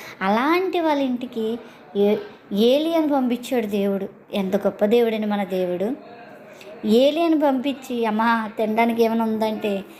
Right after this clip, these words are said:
"నా దగ్గర ఏమీ లేదయ్యా, కొంచెం నూనె, గుప్పుడు పిండి, దాంతో ఒక అప్పడం అవుతుందేమో." అప్పడం అంటే అప్పుడులో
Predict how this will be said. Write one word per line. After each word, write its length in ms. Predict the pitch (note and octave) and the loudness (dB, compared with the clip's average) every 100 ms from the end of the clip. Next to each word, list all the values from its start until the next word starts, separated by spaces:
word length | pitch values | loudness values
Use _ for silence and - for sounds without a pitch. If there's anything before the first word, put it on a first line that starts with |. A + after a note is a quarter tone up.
| - - | -18 -2
"నా 100 | A3 | 0
దగ్గర 340 | G#3 F#3+ G#3 | 2 2 2
ఏమీ 300 | A3 G#3 G#3 | 2 2 2
లేదయ్యా, 580 | G#3 G3+ G3 F#3+ F#3 F#3 - - - - | 2 2 2 0 -2 -4 -8 -18 -20 -4
కొంచెం 480 | A3+ G#3+ G#3 A3 G3+ | 0 2 2 2 2
నూనె, 340 | G3+ G#3 A#3 C#4 - - - G3+ | 2 2 2 -2 -8 -20 -12 -2
గుప్పుడు 340 | G3+ - G#3 | -2 2 0
పిండి, 500 | G3+ G3+ F#3+ F#3+ G3+ - - - | 2 0 2 2 0 -4 -16 -4
దాంతో 480 | G3+ G3+ A#3 B3 C4 | -2 0 0 0 -2
ఒక 140 | A#3+ | -2
అప్పడం 340 | G#3+ - A3+ A#3 | -6 -2 0 2
అవుతుందేమో." 580 | A3 G3+ G#3 G3+ G3 F#3 | 0 -2 -2 -2 -2 -4
అప్పడం 260 | - A#3 | -2 0
అంటే 200 | A3+ G#3+ | 0 0
అప్పుడులో 320 | A#3+ A3+ G#3+ | 0 0 0